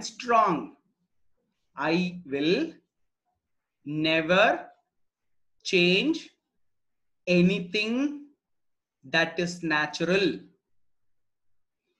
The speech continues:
Super, that's your declaration. Okay, so இன்னைக்கான கேள்வியும் இதை பேஸ் பண்ணி தான். இன்னைக்கான கேள்வி என்ன அப்படின்னா, உங்களுக்கு நேச்சுரலா, "நான் எல்லாம் இதெல்லாம் போய் எங்கேயும் கத்துக்க வேண்டியது இல்லப்பா,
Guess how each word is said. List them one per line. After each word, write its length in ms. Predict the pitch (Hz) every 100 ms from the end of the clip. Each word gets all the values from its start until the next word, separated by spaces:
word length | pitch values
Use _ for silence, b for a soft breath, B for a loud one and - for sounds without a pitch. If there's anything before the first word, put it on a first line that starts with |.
| _ -
Super, 1040 | - - 233 233 - 220 214 214 220 190 135
that's 320 | 160 170 -
your 220 | 160 135
declaration. 1000 | 131 131 135 143 135 135 - 131 127 127 -
Okay, 600 | 240 247 - 214 185 131
so 180 | 147
இன்னைக்கான 380 | 147 143 143 135
கேள்வியும் 500 | - 160 156 156 151
இதை 300 | 143 127 131
பேஸ் 80 | 127
பண்ணி 240 | - 123
தான். 340 | 127 190 262 B B _
இன்னைக்கான 420 | 190 233 208 175
கேள்வி 360 | 175 165 170 165
என்ன 300 | 143 135 139
அப்படின்னா, 300 | - 120 220
உங்களுக்கு 800 | 160 156 175 165 147 170 254 B B _ 302
நேச்சுரலா, 800 | 247 233 285 302 - 208 214 208
"நான் 260 | 151 147 143
எல்லாம் 320 | 139 170 160
இதெல்லாம் 340 | 135 135 156 156
போய் 160 | 160
எங்கேயும் 280 | 151 151 160
கத்துக்க 280 | 160 - 160
வேண்டியது 320 | 156 151 147
இல்லப்பா, 260 | 147 -